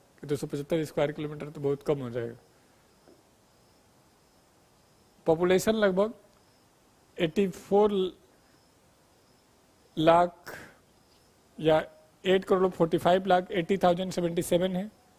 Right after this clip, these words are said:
इतना हमें याद रखने की ज़रूरत नहीं है। एनिमल क्या है? इनका स्टेट एनिमल ब्लैक बग है। यही ब्लैक बग हरियाणा और पंजाब का भी नेशनल,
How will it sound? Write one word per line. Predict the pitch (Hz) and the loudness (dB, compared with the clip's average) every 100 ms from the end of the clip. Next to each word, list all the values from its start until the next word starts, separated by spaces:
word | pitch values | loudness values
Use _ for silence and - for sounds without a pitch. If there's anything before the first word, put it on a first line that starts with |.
| _ - | _ -16
इतना | 175 170 185 | -10 2 2
हमें | 185 | 4
याद | 180 175 | 2 2
रखने | 175 185 185 | 0 -2 -4
की | |
ज़रूरत | 170 165 214 - | 0 2 2 -2
नहीं | 175 151 180 | -4 -2 0
है। | 190 220 _ _ _ _ _ _ _ _ _ | -4 -8 _ _ _ _ _ _ _ _ _
एनिमल | 202 202 220 233 | 0 2 4 4
क्या | 208 180 | 6 4
है? | 127 107 - _ _ _ _ | 4 -2 -14 _ _ _ _
इनका | 165 156 170 | -8 2 2
स्टेट | 147 185 180 | 2 -2 0
एनिमल | 180 175 190 269 _ _ _ | -2 -2 -8 -8 _ _ _
ब्लैक | 156 165 175 185 | -2 4 4 4
बग | 151 165 | 2 2
है। | 160 175 - _ _ _ _ _ _ _ _ _ _ _ _ _ _ _ _ _ _ _ _ _ _ _ _ _ - | 2 -8 -14 _ _ _ _ _ _ _ _ _ _ _ _ _ _ _ _ _ _ _ _ _ _ _ _ _ -2
यही | 165 170 214 | 2 4 2
ब्लैक | 180 190 190 | 4 2 4
बग | 202 180 | 0 2
हरियाणा | 151 160 165 190 | 2 4 6 6
और | 190 | 2
पंजाब | 185 156 165 175 | 0 2 4 2
का | 170 170 | 2 -2
भी | 175 262 _ _ _ _ _ _ _ _ _ _ _ _ - | -2 -8 _ _ _ _ _ _ _ _ _ _ _ _ -6
नेशनल, | 156 165 - 180 190 | 0 0 0 -2 -4